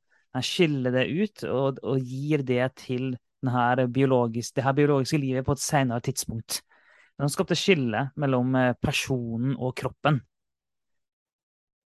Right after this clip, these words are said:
Det er jo det som er i praksis skjer. Det er en måte å se på mennesket som er komplett umulig for en kristen å stå inne for. At du skiller kropp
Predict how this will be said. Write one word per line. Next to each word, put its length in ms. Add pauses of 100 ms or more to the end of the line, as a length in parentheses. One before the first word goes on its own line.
(120)
Det 100
er 60
jo 80
det 80
som 120
er 120
i 60
praksis 440
skjer. 220 (340)
Det 300 (100)
er 260 (840)
en 160
måte 400
å 40
se 220
på 120
mennesket 540 (180)
som 200
er 140 (180)
komplett 600
umulig 460 (160)
for 100
en 60
kristen 420
å 80
stå 140
inne 140
for. 200 (420)
At 80
du 60
skiller 680 (260)
kropp 380